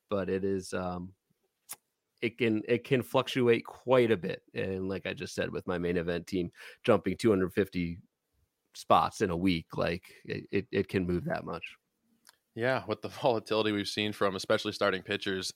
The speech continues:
Speaker 2: it's easy to see how you can jump from first to fifteenth, back up to first again, uh, in the span of a couple of weeks. What is your take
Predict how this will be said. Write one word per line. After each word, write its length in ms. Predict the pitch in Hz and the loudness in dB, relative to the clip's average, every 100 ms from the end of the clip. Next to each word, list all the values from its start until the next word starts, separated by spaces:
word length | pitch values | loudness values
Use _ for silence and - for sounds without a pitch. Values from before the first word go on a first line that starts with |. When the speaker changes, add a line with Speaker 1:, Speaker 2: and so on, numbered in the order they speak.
| _ - | _ -4
Speaker 2:
it's 220 | 101 - | -4 -4
easy 240 | 107 110 104 | -6 -6 -6
to 100 | 98 | -6
see 160 | 101 | -2
how 80 | 95 | 0
you 140 | 95 | 0
can 160 | 92 87 | -2 -4
jump 260 | 92 92 87 | -4 -4 -6
from 160 | 90 - | -10 -4
first 260 | 95 - | -4 -4
to 60 | 98 | -6
fifteenth, 500 | 95 92 95 92 - | -4 -4 -4 -4 0
back 220 | 90 - | 0 0
up 100 | 92 | -6
to 60 | - | -6
first 300 | 90 95 90 | -4 -4 -6
again, 320 | 90 87 87 - - - | -4 -4 -6 -12 -14 0
uh, 80 | 98 | 2
in 120 | 98 | 2
the 60 | 95 | 0
span 220 | 101 95 | 0 0
of 60 | 95 | 0
a 40 | |
couple 320 | - 98 101 | -2 0 0
of 80 | 98 | 0
weeks. 240 | 107 113 | 0 -2
What 240 | - 139 220 | -2 0 0
is 100 | 294 | 0
your 120 | 208 | -2
take 420 | - 147 151 - | 0 2 2 0